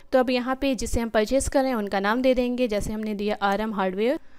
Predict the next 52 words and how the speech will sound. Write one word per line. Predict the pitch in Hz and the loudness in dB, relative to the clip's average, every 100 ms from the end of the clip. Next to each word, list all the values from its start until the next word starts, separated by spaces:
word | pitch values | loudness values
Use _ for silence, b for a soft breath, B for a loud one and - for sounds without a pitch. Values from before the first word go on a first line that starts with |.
| b | b
और | 226 220 | -2 0
ये | 233 | 0
हमारे | 285 269 262 | 0 2 2
किस | 277 277 277 | 2 -2 0
में | 262 | -2
आएंगे, | 254 247 | 0 0
सन्ड्री | 233 185 185 185 | 0 -2 -2 -4
क्रेडिटर्स | - 190 202 262 269 - | -2 -4 0 0 0 -4
में | 262 | -2
आ | 262 | -2
जाएंगे, | 247 247 240 | 0 0 -2
क्योंकि | 240 185 196 | -2 -4 -4
इनसे | 202 196 262 | -6 -2 -2
भी | 240 | 0
हम | 247 233 | -4 -2
गुड्स | 247 - | -2 -2
परचेज | - 196 196 240 247 | 0 0 2 0 0
ही | 277 | 0
करेंगे। | 269 254 254 247 254 262 B B B - | 2 2 2 0 0 -2 B B B -4
और | 226 | -4
यहाँ | 240 285 294 | -2 -2 2
पे | 262 | 2
अब | 226 | 2
हम | 214 | -2
कुछ | 226 254 | -2 0
नहीं | 277 269 | 0 0
चेंज | 269 254 - | 0 -2 -2
करेंगे। | 247 247 247 254 | 0 0 0 -2
यहाँ | 226 220 294 | -2 -4 -2
पे | 294 | -2
मेलिंग | 233 226 269 262 | 0 0 0 -2
डिटेल्स | 254 262 254 | 0 0 0
में | 254 | -4
इनका | 208 196 196 | -4 -2 -2
नाम | 208 262 269 | 0 0 0
आ | 254 | 0
गया | 247 | 0
है, | 254 247 | 0 0
यहाँ | 196 190 | -4 -4
पे | 208 | -4
अब | 196 | -4
इनका | 190 190 180 | -4 -2 -2
एड्रेस | 175 214 233 | -2 -2 -2
दे | 220 | -2
देंगे। | 214 214 403 - _ _ - - - - - b b b b b b b - - - | 0 -2 -6 -8 _ _ -20 -20 -20 -20 -20 b b b b b b b -20 -20 -8
देखिए | 247 247 311 | -6 -2 0
इनकी | 247 247 294 | 0 0 0
स्टेट | - 277 269 | 2 2 2
हम | 277 | 0
इस | 262 254 | -4 0
बार | 262 | 0
क्या | 262 277 | 0 -4